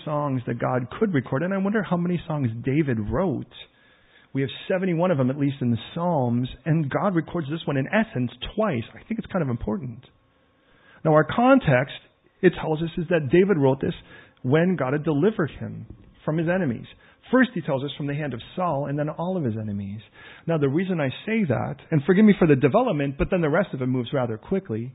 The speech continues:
except in our comparisons, is that twice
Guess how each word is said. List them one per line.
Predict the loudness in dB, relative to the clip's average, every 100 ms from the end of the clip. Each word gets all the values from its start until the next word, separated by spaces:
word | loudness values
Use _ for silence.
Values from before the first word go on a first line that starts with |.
| _
except | -20 -16 -12 -10
in | -8
our | -10
comparisons, | -14 -12 -10 -10 -12 -20 -20 _ _ _ _ _ _ _ _ _ _ -20 -2
is | 2
that | 2 0 -10 -6
twice | -4 -2